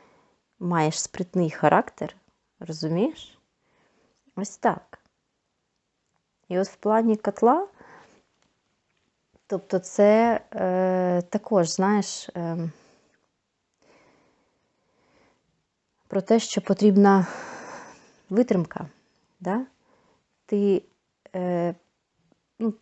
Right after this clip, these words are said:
щоб зварити, е, їсти, а-, або там, щоб зварити якесь зілля, е, потрібно почекати і точно знати, що туди покласти,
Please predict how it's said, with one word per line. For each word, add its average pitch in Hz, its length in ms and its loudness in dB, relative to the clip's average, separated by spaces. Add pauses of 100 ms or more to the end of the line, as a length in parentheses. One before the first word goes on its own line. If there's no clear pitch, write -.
(140)
щоб - 280 -4
зварити, 190 600 4 (200)
е, - 920 -8
їсти, 180 680 -2
а-, 165 280 -2
або 170 300 2
там, 170 220 -2
щоб 160 260 -6
зварити 175 440 -2
якесь 170 340 -2
зілля, 156 640 -4 (500)
е, 156 380 -6
потрібно 160 500 -4
почекати 165 840 -4
і 175 60 -8 (180)
точно 151 520 -2
знати, 156 600 -2 (540)
що - 340 0
туди 175 300 2
покласти, 170 800 -4